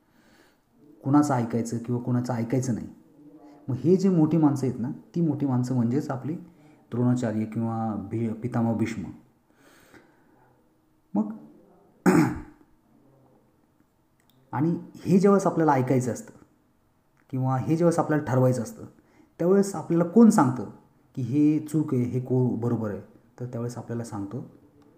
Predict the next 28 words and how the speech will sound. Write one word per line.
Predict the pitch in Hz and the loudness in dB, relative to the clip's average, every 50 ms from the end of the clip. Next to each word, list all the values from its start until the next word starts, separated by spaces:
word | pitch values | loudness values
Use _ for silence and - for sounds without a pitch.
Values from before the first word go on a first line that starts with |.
| _ _ - | _ _ -14
भगवान | 101 90 95 101 104 104 | -14 -10 -10 -8 -10 -10
श्रीकृष्ण, | - - 107 - - - - - 87 - - _ _ _ _ _ - | -10 -12 -14 -14 -16 -18 -18 -20 -20 -20 -20 _ _ _ _ _ -16
म्हणजेच | - 98 104 107 120 127 127 - - - _ _ _ _ _ _ _ | -14 -12 -10 -8 -8 -8 -8 -10 -14 -20 _ _ _ _ _ _ _
आपला | - 98 98 104 113 117 | -18 -18 -14 -12 -12 -12
आतला | - - - - 107 101 | -12 -12 -14 -14 -14 -12
आवाज. | 95 92 92 92 87 87 - - - - _ _ - - - _ _ _ _ _ _ _ _ _ _ _ _ - | -12 -12 -12 -12 -14 -14 -16 -20 -20 -20 _ _ -20 -20 -20 _ _ _ _ _ _ _ _ _ _ _ _ -6
तो | 175 175 | -4 -4
सांगतो | - 135 107 104 - 107 | -2 -2 -4 -6 -6 -8
आपल्याला | 101 - 107 110 110 | -8 -8 -8 -8 -8
की | 104 - 135 123 | -6 -6 -4 -4
या | 104 107 113 | -2 -2 -2
धर्मसंकटात | 123 117 113 107 107 117 - - 110 104 101 - - - - - - - - - _ _ _ _ _ _ _ _ _ _ _ _ _ _ _ _ _ _ _ _ _ _ - | -2 -2 -2 -4 -4 -4 -4 -6 -6 -6 -6 -8 -8 -10 -10 -10 -12 -16 -20 -20 _ _ _ _ _ _ _ _ _ _ _ _ _ _ _ _ _ _ _ _ _ _ -8
तुला | 113 113 123 | -6 -4 -4
काय | 120 - 135 147 151 | -2 -2 0 0 0
करायचं | 147 117 104 - - - | 0 -2 -4 -6 -8 -12
आहे. | - - - - _ _ _ _ | -16 -18 -20 -20 _ _ _ _
मग | - 110 107 - - | -16 -16 -16 -16 -16
तिथं | 107 101 - 120 131 156 170 - - - - - - - - - _ _ - | -18 -14 -10 -8 -8 -8 -10 -12 -18 -20 -20 -20 -20 -20 -20 -20 _ _ -16
गीतेचा | 101 95 98 104 107 104 - 127 127 123 123 131 131 131 131 131 - - _ _ | -14 -12 -10 -10 -12 -8 -6 -4 -4 -4 -4 -6 -6 -6 -8 -8 -12 -18 _ _
उपयोग | 107 107 104 - 104 98 98 | -18 -18 -14 -14 -12 -12 -14
होतो, | 101 - - - - | -14 -18 -20 -20 -20
तिथं | 117 - - 131 135 147 147 | -20 -16 -12 -12 -12 -12 -14
श्रीमद | - - - 104 110 113 110 104 101 | -16 -14 -12 -10 -8 -8 -8 -10 -12
भगवद्गीतेचा | 104 98 104 107 107 - - 98 92 - 98 - - | -14 -12 -12 -12 -12 -12 -14 -16 -16 -14 -14 -14 -12
उपदेश | 104 98 98 - 107 120 123 123 | -12 -12 -10 -10 -8 -8 -6 -8
आपल्याला | 110 - - 107 104 101 | -8 -10 -10 -10 -10 -10
महत्त्वाचा | 98 98 - - 92 95 98 | -10 -12 -14 -16 -16 -16 -18
ठरतो. | - - 87 80 - - | -18 -20 -20 -20 -20 -20